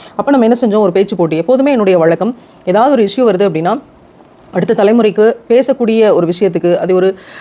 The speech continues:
ஆ, அடுத்த தலைமுறையினுடைய கவனத்துக்கு கொண்டு போகணும் அப்படின்னு நான் நினைப்பேன். அப்படி ஒரு பேச்சு போட்டி நடத்திடுவோம் அப்படின்னு சொல்லிட்டு தான் நம்ம வந்து ஆன்லைன் ஸ்பீச் காம்படிஷன் அப்படின்னு அனௌன்ஸ் பண்ணோம். தலைப்பு, "இன்ஸ்டாகிராம் இப்லீஸுகளே, எதி-, இஸ்லாத்தின் எதிரிகளே,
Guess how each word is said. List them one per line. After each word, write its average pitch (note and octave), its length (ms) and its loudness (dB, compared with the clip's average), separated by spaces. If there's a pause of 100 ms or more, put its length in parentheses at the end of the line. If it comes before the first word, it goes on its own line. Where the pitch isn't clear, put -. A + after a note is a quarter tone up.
(120)
ஆ, E3+ 220 2
அடுத்த G3+ 380 0
தலைமுறையினுடைய A3 680 0
கவனத்துக்கு A3+ 380 -2
கொண்டு F#3 200 0
போகணும் F3 240 0
அப்படின்னு D3+ 200 -2
நான் C#3+ 40 -4
நினைப்பேன். C3+ 240 -4 (360)
அப்படி A3+ 560 0
ஒரு F#3+ 280 2
பேச்சு A3 240 -2
போட்டி F3 200 0
நடத்திடுவோம் D3+ 460 -2
அப்படின்னு C#3 140 -6
சொல்லிட்டு D#3 300 -6
தான் F#3 100 0
நம்ம B3 160 2
வந்து E3+ 200 2
ஆன்லைன் F#3+ 400 0
ஸ்பீச் F3+ 180 -4
காம்படிஷன் D3+ 320 -4
அப்படின்னு D#3 300 -2
அனௌன்ஸ் D3 240 -2
பண்ணோம். D#3 260 -2 (340)
தலைப்பு, G#3+ 520 0 (380)
"இன்ஸ்டாகிராம் B3+ 640 -2
இப்லீஸுகளே, A3 680 -2
எதி-, F3 260 -2
இஸ்லாத்தின் A3+ 420 -2
எதிரிகளே, E3+ 480 -2